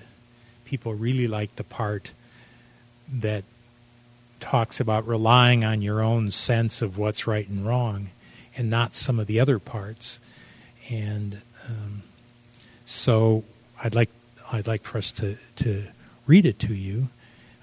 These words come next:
Um, I'll be the narrator, who I think is classically Ananda, right? Ananda.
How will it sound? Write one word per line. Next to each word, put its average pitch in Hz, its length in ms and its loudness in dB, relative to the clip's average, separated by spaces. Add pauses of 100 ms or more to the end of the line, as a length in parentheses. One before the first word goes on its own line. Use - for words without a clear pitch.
(100)
Um, 107 340 -2 (140)
I'll 131 320 4 (260)
be 113 380 0 (100)
the 117 80 0
narrator, 113 680 4 (220)
who 113 80 -4
I 104 80 -4
think 120 280 -2
is - 400 -8 (240)
classically 107 560 -8
Ananda, 101 460 -2 (1080)
right? 139 140 -10 (960)
Ananda. 113 560 -2